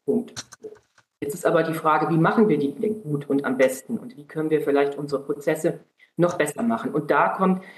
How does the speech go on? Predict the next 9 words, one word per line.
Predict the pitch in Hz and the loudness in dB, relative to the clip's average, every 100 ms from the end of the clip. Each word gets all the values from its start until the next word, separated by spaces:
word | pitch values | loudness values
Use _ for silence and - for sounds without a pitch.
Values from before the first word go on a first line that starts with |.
| - _ | -20 _
die | 175 147 | 0 2
Agilität | 151 170 160 - 165 208 214 - - | 0 -2 -8 -2 2 2 2 -8 2
ins | 202 214 | 2 2
Spiel. | - 196 208 247 - - | -2 2 4 4 0 -10
Wir | 180 165 | 0 2
haben | 180 196 | 4 4
natürlich | 180 - 277 247 - | 2 4 4 4 2
Bereiche, | 175 139 170 196 | 2 4 2 0
die | 175 170 | -4 -4